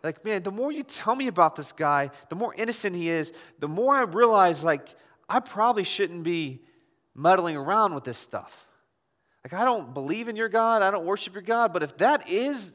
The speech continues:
if he is who he says he is, then y'all should be terrified. Y'all should be terrified." And so when Pilate heard the statement, he was afraid. And he entered in, i-, i-, his headquarters again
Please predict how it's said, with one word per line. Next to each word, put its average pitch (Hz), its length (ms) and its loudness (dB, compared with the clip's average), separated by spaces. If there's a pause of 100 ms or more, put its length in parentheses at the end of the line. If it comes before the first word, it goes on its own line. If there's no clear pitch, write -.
if 160 180 -6
he 214 260 -8
is 247 180 -4
who 226 140 -4
he 208 160 -6
says 220 280 -2
he 247 140 -8
is, 262 280 -6 (800)
then 139 100 -10
y'all 240 160 0
should 262 180 -4
be 185 80 -6
terrified. 233 640 -6 (560)
Y'all 226 140 -8
should 233 180 -10
be 214 80 -10
terrified." 269 600 -6 (1080)
And 151 80 -10
so 208 120 0
when 185 100 -4
Pilate 190 320 4
heard 196 120 2
the 180 60 -2
statement, 175 300 -4
he 175 40 -4
was 170 120 -4
afraid. 104 300 -6 (420)
And 156 100 -4
he 180 160 -2
entered 208 280 -2
in, 185 340 -2 (260)
i-, 139 40 -2
i-, 165 360 0
his 170 180 -2
headquarters 175 520 0
again 147 320 -4